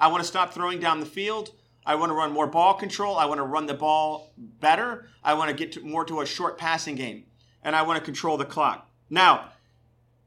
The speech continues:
the reason why I'm saying that Byron has some culpability in this is because he has been unable to adapt to what his head coach is asking him to do.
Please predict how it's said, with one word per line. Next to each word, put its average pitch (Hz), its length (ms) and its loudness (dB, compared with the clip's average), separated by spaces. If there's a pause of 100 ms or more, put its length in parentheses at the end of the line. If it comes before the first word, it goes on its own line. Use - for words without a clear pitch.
(100)
the 143 100 -4
reason 226 320 -4
why 196 160 0
I'm 170 120 -6
saying 185 260 -6
that 156 160 -6
Byron 175 340 2
has 185 280 -6
some 165 260 -6
culpability 180 600 -2
in 135 80 -4
this 135 220 -8
is 151 80 -8
because 160 320 -6
he 190 120 -8
has 185 140 -4
been 156 220 -8
unable 202 400 -2
to 175 160 -2
adapt 160 560 0 (240)
to 175 120 -2
what 160 220 0
his 160 160 -4
head 160 180 -2
coach 160 180 -2
is 143 120 -4
asking 143 340 -4
him 131 120 -4
to 120 60 -6
do. 117 200 -8